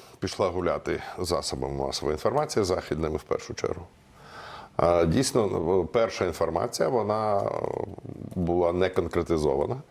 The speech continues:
адже залишається не тільки запитання щодо, наприклад, е, ділянки використання, як зараз вже почали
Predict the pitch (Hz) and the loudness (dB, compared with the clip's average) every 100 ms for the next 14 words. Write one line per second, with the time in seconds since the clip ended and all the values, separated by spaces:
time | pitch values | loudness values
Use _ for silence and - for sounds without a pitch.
0 | - - - - 90 87 85 90 87 - | -20 -18 -14 -2 2 4 4 4 4 2
1 | 90 85 80 85 85 92 92 85 123 117 | 4 4 2 0 0 0 0 2 -2 2
2 | 110 95 - - - - - - 90 82 | 2 2 -4 -20 -20 -20 -20 -4 2 2
3 | 90 87 87 85 82 73 - - 92 80 | 2 2 4 4 2 2 0 2 2 2
4 | 71 71 71 71 73 65 71 67 - 71 | 4 2 2 0 0 0 0 -2 0 2
5 | 71 69 67 - - - - - 90 92 | 2 2 -2 -8 -16 -20 -8 0 2 4
6 | 82 76 82 73 71 67 - 69 50 - | 2 0 0 2 0 -2 -2 -4 -4 -6
7 | - - - - 78 71 71 71 80 76 | -16 -18 -18 -8 0 4 4 4 2 2
8 | - 78 71 71 - - - - - 80 | 0 -2 0 0 -2 -8 -20 -6 0 2
9 | 76 | 2